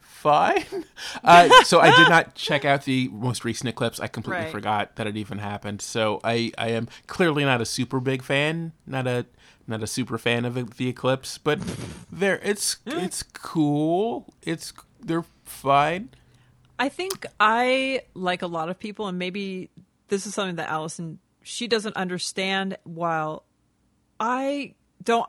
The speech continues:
Speaker 2: I, I can see why people wouldn't understand, but it is just a feeling. I, there's some sort of a, I romanticize things like this, whether it's a full moon or it's an eclipse or a sunrise or a sunset. There are certain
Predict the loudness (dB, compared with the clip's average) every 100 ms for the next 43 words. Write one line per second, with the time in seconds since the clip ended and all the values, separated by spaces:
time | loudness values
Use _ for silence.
0 | -6 -6 0 0 0 -2 -4 -2 0 0
1 | -2 -8 -8 -8 -8 -10 -8 -8 -6 -4
2 | -4 -4 -8 -10 -10 -8 -8 -8 -10 -12
3 | -14 -8 -4 -2 -4 -8 -6 -6 -2 0
4 | -2 -4 _ -20 -20 _ -4 0 0 0
5 | 0 -2 -2 -4 -2 -2 -2 -4 -8 -10
6 | -4 -2 0 -2 -2 -2 -2 -2 -4 -4
7 | -2 -2 -4 -8 -6 -2 0 0 0 0
8 | -2 -4 -6 -6 -8 -12 -8 -6 -6 -8
9 | -10 -6 -6 -6 -10 _ _ _ _ _
10 | _ _ -6 -4 -2 -2 0 2 0 2
11 | 2 4 2 2 2 0 0 -8 6 8
12 | 8 6 -2 -6 -4 -4 -6